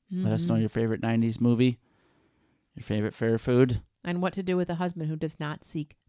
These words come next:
Speaker 2: medical treatment.
Speaker 1: Chop his leg off. Hey, if you missed any <laughs> previous episodes, you can find 'em all on our website at
Speaker 2: jamie and jody dot com.
Speaker 1: You can follow or, uh, subscribe on
Speaker 2: iTunes.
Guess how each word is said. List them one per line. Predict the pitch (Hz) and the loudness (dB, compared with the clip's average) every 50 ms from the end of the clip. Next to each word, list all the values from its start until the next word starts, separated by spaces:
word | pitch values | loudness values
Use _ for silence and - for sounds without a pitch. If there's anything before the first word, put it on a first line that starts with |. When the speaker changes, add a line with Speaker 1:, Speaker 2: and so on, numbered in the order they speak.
| _ - | _ -10
Speaker 2:
medical | 147 139 139 135 - 139 131 135 147 _ _ - | -10 -8 -10 -10 -12 -12 -12 -12 -14 _ _ -20
treatment. | - - - - - - - - - - _ _ _ _ _ _ | -16 -16 -16 -14 -16 -16 -16 -16 -18 -18 _ _ _ _ _ _
Speaker 1:
Chop | - - 101 - - | -12 -10 -8 -6 -4
his | 107 107 117 | -4 -4 -4
leg | 98 73 76 | -4 -4 -4
off. | 53 57 64 - - - - _ _ _ _ _ _ _ _ _ _ _ _ _ _ _ - | -6 -8 -10 -10 -14 -18 -20 _ _ _ _ _ _ _ _ _ _ _ _ _ _ _ 8
Hey, | 147 175 170 | 10 10 10
if | 147 - | 10 8
you | 160 156 | 4 4
missed | 160 180 165 - - | 4 4 4 4 4
any | 160 147 | 4 4
<laughs> | 135 - - | 4 6 6
previous | 143 165 185 165 - 160 143 131 - - | 8 8 8 6 4 4 2 2 4 4
episodes, | 147 135 117 135 117 120 127 123 123 117 127 | 4 6 4 4 4 6 6 6 6 6 2
you | 143 131 | 2 4
can | 156 131 | 2 4
find | 120 - 139 143 143 139 | 6 8 8 10 10 10
'em | 135 135 | 12 12
all | 151 185 214 208 165 139 | 12 12 12 12 12 12
on | 131 131 | 12 10
our | 127 127 | 10 10
website | 127 127 123 110 - - 131 127 123 127 | 12 10 10 8 6 4 6 6 10 10
at | 139 156 - - - - | 12 12 10 10 6 2
Speaker 2:
jamie | - 180 180 190 202 214 | -4 -2 0 0 0 0
and | 226 220 | 2 4
jody | 247 247 262 262 | 4 4 6 6
dot | 277 294 311 302 | 6 4 4 4
com. | - 302 330 392 392 349 330 339 339 349 - - | 6 6 6 8 8 8 6 4 2 -2 -6 4
Speaker 1:
You | - 131 131 135 | 8 8 8 10
can | - 143 135 127 127 123 120 120 120 120 117 117 117 117 113 - | 8 8 8 10 10 10 10 10 10 10 8 8 8 6 6 4
follow | - - 127 127 131 139 143 - | 6 8 10 10 10 10 8 8
or, | - 127 120 120 120 117 120 | 8 8 8 8 8 8 8
uh, | 117 113 113 113 113 113 107 | 8 8 8 8 8 6 6
subscribe | - - 123 110 - - 127 123 127 131 131 | 4 0 -2 0 2 6 8 8 10 10 10
on | 147 147 151 170 156 - - _ _ _ _ _ _ _ _ _ _ _ _ _ _ _ - | 10 10 10 8 4 0 -4 _ _ _ _ _ _ _ _ _ _ _ _ _ _ _ -4
Speaker 2:
iTunes. | 180 202 269 254 _ _ _ _ _ _ _ _ _ _ _ - - 294 320 339 381 370 - | -4 -4 -4 -4 _ _ _ _ _ _ _ _ _ _ _ -10 -6 -4 -2 -2 -4 -6 -8